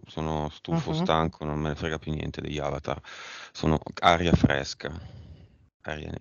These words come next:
Speaker 1: inesistente. Un programma che fa lo sbruffone, proprio, guarda, non è proprio giornata.
Speaker 2: Ah.
Speaker 1: Vado a fare il programma scomposto in bit nel portale definitivo.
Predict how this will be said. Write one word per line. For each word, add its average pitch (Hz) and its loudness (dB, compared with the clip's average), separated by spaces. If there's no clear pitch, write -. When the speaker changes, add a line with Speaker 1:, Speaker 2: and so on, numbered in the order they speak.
Speaker 1:
inesistente. 76 -4
Un 92 -2
programma 85 6
che 80 2
fa 76 2
lo 73 2
sbruffone, 78 2
proprio, 71 -4
guarda, 69 -4
non 73 -2
è 73 -2
proprio 78 -6
giornata. 71 -4
Speaker 2:
Ah. 175 -2
Speaker 1:
Vado 76 2
a 76 2
fare 71 -2
il 69 -6
programma 71 -4
scomposto - -4
in 73 -2
bit 71 -6
nel 71 -4
portale - -8
definitivo. - -10